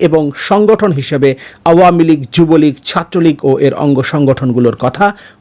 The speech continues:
উল্লেখ করা হয়েছে। আবেদনে অপরাধের ধরনের বিষয়ে বলা হয়েছে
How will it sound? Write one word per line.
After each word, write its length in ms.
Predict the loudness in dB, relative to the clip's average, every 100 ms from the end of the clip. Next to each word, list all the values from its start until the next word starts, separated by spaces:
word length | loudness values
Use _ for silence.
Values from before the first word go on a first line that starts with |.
| _ 2
উল্লেখ 300 | 4 2 0
করা 220 | -2 -2
হয়েছে। 360 | -2 -4 -4 -6 -8 -16 -20 -6
আবেদনে 420 | -4 -2 -2 -2 -2 -4
অপরাধের 540 | -2 0 0 0 -4 -4
ধরনের 340 | -4 0 0
বিষয়ে 340 | -2 -4 -2 0
বলা 140 | 0
হয়েছে 280 | 0 0